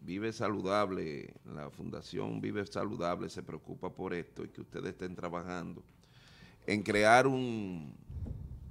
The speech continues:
un menú, porque creo que en la República Dominicana el que tenemos como básico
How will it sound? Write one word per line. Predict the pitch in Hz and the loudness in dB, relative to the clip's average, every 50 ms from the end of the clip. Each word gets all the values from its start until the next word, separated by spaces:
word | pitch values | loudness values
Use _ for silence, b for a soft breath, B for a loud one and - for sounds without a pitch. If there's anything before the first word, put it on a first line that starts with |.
| - - - | -12 -10 -6
un | 117 127 135 | -4 0 2
menú, | 139 127 127 143 156 160 - - - - - - - b b b b b b b b b b b b - | 2 2 2 2 0 -2 -4 -8 -12 -14 -14 -14 -14 b b b b b b b b b b b b -6
porque | 87 92 104 101 | -4 -4 -4 -4
creo | 92 104 110 123 131 131 | -2 -2 0 0 0 -2
que | - 135 131 120 117 107 - - - - - - - - - - | -2 0 0 0 0 0 -4 -6 -12 -18 -20 -20 -20 -20 -14 -10
en | 104 107 | -6 -4
la | 107 101 | -4 -4
República | 104 101 - 107 117 127 127 131 147 | -4 -6 -6 -6 -6 -6 -4 -4 -4
Dominicana | 143 135 131 127 117 113 117 - 107 107 107 107 110 104 92 - - - - - _ - - - - - - _ - - - - - - | -4 -4 -4 -6 -8 -8 -8 -6 -6 -6 -6 -6 -8 -8 -10 -12 -16 -20 -20 -20 _ -20 -20 -20 -20 -20 -20 _ -20 -20 -20 -20 -12 -10
el | 98 101 87 | -8 -8 -6
que | - 98 87 | -6 -8 -8
tenemos | - 92 87 87 107 127 123 95 80 76 82 - - - - - - - - - - - - - - - - | -8 -8 -8 -6 -6 -6 -6 -6 -8 -12 -14 -18 -20 -20 -20 -20 -20 -20 -20 -20 -20 -20 -20 -20 -20 -18 -14
como | - 90 95 90 82 | -12 -8 -8 -6 -4
básico | 98 104 104 101 - - 131 135 - - - - | -2 -2 -2 -2 -4 -6 -8 -8 -10 -10 -20 -20